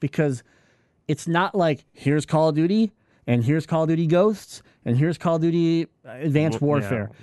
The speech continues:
Speaker 2: Black
Speaker 1: right?
Speaker 2: Ops.
Speaker 1: Yeah, like, so, like, it's not jump, jump, and if you don't jump, you're left behind.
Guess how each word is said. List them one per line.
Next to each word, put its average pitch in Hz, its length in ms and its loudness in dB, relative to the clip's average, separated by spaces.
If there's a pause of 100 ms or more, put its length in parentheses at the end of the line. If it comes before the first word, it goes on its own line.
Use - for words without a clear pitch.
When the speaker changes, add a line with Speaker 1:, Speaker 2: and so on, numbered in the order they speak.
(140)
Speaker 2:
Black - 260 0
Speaker 1:
right? - 20 -4
Speaker 2:
Ops. 113 380 -6
Speaker 1:
Yeah, 151 280 0
like, 160 200 -2 (200)
so, 185 360 0
like, 165 240 -2 (360)
it's 165 220 -2
not 175 320 -2 (640)
jump, 214 340 2 (140)
jump, 185 400 2 (180)
and 170 120 0
if 147 100 -4
you 147 60 -2
don't 202 320 2
jump, 160 340 0
you're 156 80 0
left 156 240 -4
behind. 120 460 -6